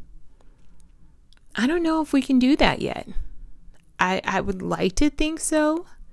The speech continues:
but it's, it, it is a cancer. White supremacy, racism is a cancer. And to really get well, you need to eradicate it.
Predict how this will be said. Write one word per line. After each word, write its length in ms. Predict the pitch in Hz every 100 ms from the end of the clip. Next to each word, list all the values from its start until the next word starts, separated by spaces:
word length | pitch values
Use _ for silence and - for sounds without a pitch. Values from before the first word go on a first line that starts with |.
| - - - - - - - - -
but 140 | 226
it's, 420 | 220 - - - - -
it, 220 | 202 -
it 180 | 208 208
is 220 | 214 202
a 60 | 208
cancer. 720 | - 190 175 165 165 - 160 - - - - - -
White 320 | 185 214 -
supremacy, 1000 | 247 226 220 214 - 202 196 190 190 - - - - -
racism 800 | 165 185 196 196 196 190 190 190 - - _ - -
is 180 | 175
a 80 | 185
cancer. 680 | - 175 151 156 - - - - - - - - - - -
And 560 | 185 185 175 170 170 - - - -
to 180 | - 180
really 580 | 170 175 185 208 202 185
get 260 | 185 180 -
well, 640 | 165 175 165 160 156 160 - -
you 220 | 165 170
need 220 | 170 165
to 140 | - 165
eradicate 760 | 160 165 160 156 160 - 151
it. 180 | 143 123